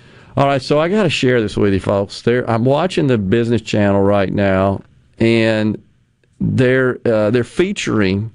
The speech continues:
by the way, a New York City penthouse. It lists for two hundred and fifty million. Okay, it's, would be the highest ever home sale price.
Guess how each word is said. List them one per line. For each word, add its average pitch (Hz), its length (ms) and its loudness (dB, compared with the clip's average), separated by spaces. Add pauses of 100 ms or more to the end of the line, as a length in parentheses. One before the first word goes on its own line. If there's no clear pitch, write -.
(360)
by 117 200 0
the 110 80 0
way, 101 400 0
a 104 80 2
New 107 160 4
York 151 340 -2
City 123 300 -2
penthouse. - 960 -6 (840)
It 135 200 0
lists 143 260 0
for 135 160 -4
two 165 240 -2
hundred 156 340 0
and 120 160 0
fifty 143 520 -2
million. 107 580 0 (1600)
Okay, 107 380 0 (920)
it's, 117 300 -2
would 123 180 0
be 131 160 0
the 123 100 -2
highest 151 460 -2
ever 131 300 0
home 127 240 0
sale 117 320 0
price. 110 480 -4